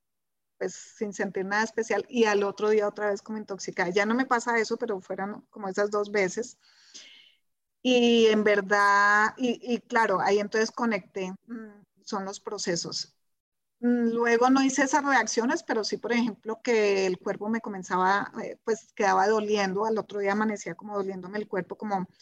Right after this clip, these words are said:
cuando has hecho mucho, mucho ejercicio. Entonces, eh, el cuerpo definitivamente está sacando mucho mugre. <laughs> Es como dices, toda esa basura que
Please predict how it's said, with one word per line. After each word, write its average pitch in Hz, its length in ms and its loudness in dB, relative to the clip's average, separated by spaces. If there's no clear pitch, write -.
cuando 214 240 2
has 180 120 0
hecho 220 220 4
mucho, 247 400 4
mucho 240 280 2
ejercicio. 233 600 0
Entonces, 247 880 2
eh, 226 500 4
el 233 200 2
cuerpo 254 640 2
definitivamente 233 1120 0
está 247 400 0
sacando 208 640 -4
mucho 240 1000 -2
mugre. 392 300 -4
<laughs> - 300 -6
Es 208 200 -12
como 226 140 -12
dices, 226 260 -8
toda 247 180 -2
esa 269 180 -2
basura 220 600 2
que 226 280 -6